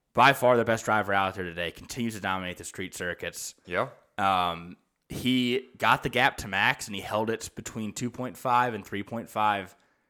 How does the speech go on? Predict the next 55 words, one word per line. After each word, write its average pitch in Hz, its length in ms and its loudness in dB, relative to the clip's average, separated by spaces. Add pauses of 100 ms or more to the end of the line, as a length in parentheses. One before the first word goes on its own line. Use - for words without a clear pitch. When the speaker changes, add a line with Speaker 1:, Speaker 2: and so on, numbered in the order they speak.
(240)
Speaker 1:
the 120 140 2
entire 123 360 0
time. 131 440 0
Speaker 2:
He 110 100 -6
built, 113 300 0
there 107 160 0
was 113 140 -6
time 120 300 -2
where 101 400 0
Speaker 1:
And, - 100 0
and 120 120 -2
he 117 40 -4
built 135 240 6
it 135 60 6
up 165 160 6
a 127 40 -2
little 110 200 0
even 110 160 -2
'cause 117 140 -6
it 117 60 -4
got 123 160 2
a 113 40 0
little 117 200 0
closer 101 480 -4
for 82 140 -4
Speaker 2:
Yeah. 95 100 -2
Speaker 1:
a 107 40 -8
minute, 104 300 -8
but 95 300 -6 (480)
he 135 160 -2
kept 147 280 0
the 160 80 0
gap, 127 400 2
and 110 320 -2 (240)
I 117 140 0
gotta 127 160 2
give 135 120 -2
him 135 80 -6
credit. 127 280 -2
I 117 120 -4
think, 101 400 -8
obviously, 127 420 0
Red 110 200 0
Bull's 107 180 -2
still 110 140 -2
in 107 60 -4
a 98 40 -8
league 101 200 -4
of 101 60 -2
their 95 160 -2
own, 95 340 -6 (140)
Speaker 2:
Mm-hmm. 82 840 -20
Speaker 1:
way 113 140 4
out - 260 2
front. 104 380 -4